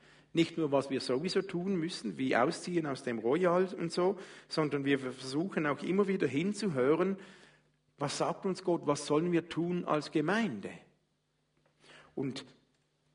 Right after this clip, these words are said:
ein Weg, ein erster Schritt, wie wir das angehen möchten, sind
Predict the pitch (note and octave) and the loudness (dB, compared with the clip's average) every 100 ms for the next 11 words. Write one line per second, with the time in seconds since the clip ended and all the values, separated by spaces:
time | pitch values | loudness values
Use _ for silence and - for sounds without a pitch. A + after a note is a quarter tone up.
0 | _ _ - D3+ G#3+ F3 F3 A3 G3+ D3 | _ _ 2 4 4 6 6 6 4 2
1 | D3 - F3+ A3 A3 G#3 - E3 G#3 - | 0 4 6 6 4 2 4 2 0 -2
2 | C#3+ D#3+ D3+ D3 B2 - - B2 - B2+ | 0 2 6 6 6 -4 -2 -2 -2 0
3 | D#3 A3 F#3 E3+ D#3 B2+ A#2+ - - A2+ | 2 2 4 4 4 0 -4 -8 -12 -10
4 | G2+ D3 C#3 C3+ | -2 0 0 -4